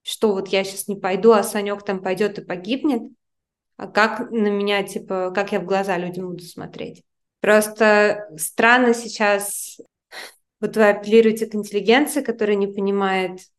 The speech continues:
собственно, этих людей, но как бы эти люди никому не были нужны на самом деле.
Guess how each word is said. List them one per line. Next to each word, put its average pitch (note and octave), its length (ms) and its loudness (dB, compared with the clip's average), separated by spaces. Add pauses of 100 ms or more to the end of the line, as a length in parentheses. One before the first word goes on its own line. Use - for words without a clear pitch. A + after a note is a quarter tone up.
(120)
собственно, F#3+ 800 -8
этих - 400 -8
людей, F#3 640 -6 (540)
но G#3 640 0 (420)
как F#3 220 -4
бы G#3 120 2
эти A3 280 0
люди A#3 260 2
никому A3 420 -2
не A3+ 160 -2
были G3 260 -6
нужны G3+ 420 0
на F#3+ 120 -6
самом F3+ 440 -12
деле. F3+ 460 -10